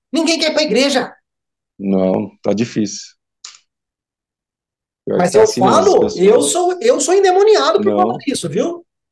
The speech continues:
Speaker 2: Mas é, mas é o que tá acontecendo
Speaker 1: Mas é o
Speaker 2: no
Speaker 1: quê?
Speaker 2: dia
Speaker 1: Eu sou endemoniado mesmo? Mas é, mas é?
Speaker 2: Não,
Speaker 1: Sou
Speaker 2: eu tô
Speaker 1: endemoniado?
Speaker 2: falando que tá, eu, eu tô concordando com você, que realmente nos dias de hoje tá,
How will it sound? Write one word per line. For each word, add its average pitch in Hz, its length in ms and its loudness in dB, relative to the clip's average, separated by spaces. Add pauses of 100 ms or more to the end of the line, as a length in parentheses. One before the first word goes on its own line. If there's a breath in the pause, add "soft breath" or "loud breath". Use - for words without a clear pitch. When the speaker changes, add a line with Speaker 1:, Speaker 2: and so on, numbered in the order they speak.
(120)
Speaker 2:
Mas 104 300 -4
é, 151 140 0
mas 127 220 -2
é 120 40 -2
o 117 40 -4
que - 60 -20
tá 143 80 -2
acontecendo 156 360 -4
Speaker 1:
Mas 220 100 2
é 262 60 4
o 254 40 4
Speaker 2:
no - 60 -2
Speaker 1:
quê? - 80 -2
Speaker 2:
dia 208 80 4
Speaker 1:
Eu - 60 2
sou 202 160 0
endemoniado 196 480 4
mesmo? 269 260 -2
Mas 175 220 -2
é, 240 240 -2
mas 175 240 -4
é? 254 180 -6 (140)
Speaker 2:
Não, 107 380 -4
Speaker 1:
Sou 170 40 2
Speaker 2:
eu 202 60 2
tô 214 60 2
Speaker 1:
endemoniado? 190 280 2
Speaker 2:
falando 277 240 -2
que - 60 -10
tá, 285 100 0
eu, 123 140 -4 (180)
eu 208 60 -14
tô 131 140 -8
concordando 165 540 -8
com 175 140 -14
você, 170 460 -10 (840 loud breath)
que 110 200 2
realmente 123 440 0
nos 139 100 -2
dias 139 200 0
de 127 120 -4
hoje 120 300 -2
tá, 170 440 -4